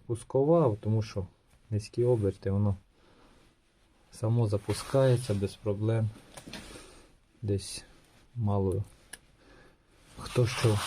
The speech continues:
має робити, теж хорошо підходить такий мотор. Може ще кому якась інформація ще важлива по двигунах. По любих двигунах я можу вас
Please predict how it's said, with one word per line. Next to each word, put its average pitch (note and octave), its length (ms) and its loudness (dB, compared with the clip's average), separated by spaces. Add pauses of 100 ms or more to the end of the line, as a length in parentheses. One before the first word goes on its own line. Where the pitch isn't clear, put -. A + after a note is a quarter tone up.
(180)
має G#2 260 6
робити, D#3 500 4 (600)
теж A#2+ 200 4 (280)
хорошо F#2 360 -4
підходить - 760 -8 (1040)
такий - 240 -4
мотор. G2 440 -2 (1600)
Може B2 280 4
ще A2 300 0 (440)
кому A2 380 0 (840)
якась - 280 -4
інформація A#2+ 840 2 (220)
ще - 240 0
важлива A#2+ 560 4
по A2 140 -2
двигунах. C3 720 0 (2000)
По B2 100 2
любих A#2+ 340 4
двигунах A#2+ 520 2
я A2 80 2
можу G#2+ 300 2
вас G#2 300 0